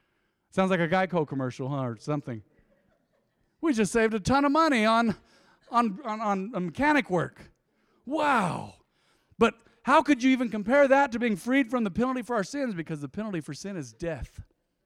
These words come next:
It's death, eternal death and separation from God. Wow, this is amazing.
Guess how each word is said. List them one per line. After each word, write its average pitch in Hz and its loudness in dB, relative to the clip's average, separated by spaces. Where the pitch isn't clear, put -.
It's 139 -6
death, 160 -2
eternal 180 -2
death 175 -4
and 139 -8
separation 151 -8
from 127 -14
God. 110 -14
Wow, 120 -14
this 185 -12
is 127 -14
amazing. 131 -6